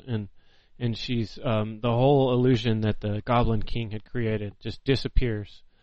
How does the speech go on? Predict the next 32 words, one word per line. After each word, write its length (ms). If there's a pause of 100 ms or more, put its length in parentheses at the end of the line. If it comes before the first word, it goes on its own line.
(360)
in 200
shards 400
of 80
glass 340
all 180
around 320
her. 200 (1300)
And 120
I 60
love 280
the 100
symbolism 640
here 240
because 640 (340)
here 160
she 240
is 160
walking 460
through 180
this 260
throng 520
of 100
masked 920 (380)
people, 560
all 460
living 380
in 100
their 160
indulgence, 680
in 100
their 240
own 300